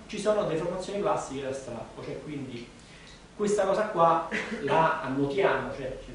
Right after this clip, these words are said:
ci prendiamo, adesso andiamo a vedere l'altro che tipo di deformazioni e rotture presenta.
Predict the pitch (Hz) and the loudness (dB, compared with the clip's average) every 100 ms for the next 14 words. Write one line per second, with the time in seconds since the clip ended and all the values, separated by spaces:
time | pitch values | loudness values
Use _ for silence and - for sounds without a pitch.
0 | 117 - 127 147 165 156 120 117 123 139 | -14 -14 -10 -8 -4 -4 -6 -8 -8 -6
1 | 131 147 139 139 135 123 127 175 175 120 | -6 -6 -2 -2 -2 -4 -6 -6 -6 -10
2 | 123 135 127 120 123 120 117 - - 131 | -12 -12 -12 -10 -10 -10 -12 -12 -12 -10
3 | 127 131 135 131 143 127 117 120 120 - | -10 -8 -8 -6 -6 -6 -6 -6 -6 -8
4 | 127 123 123 120 120 117 113 117 - | -10 -10 -8 -8 -8 -8 -10 -10 -10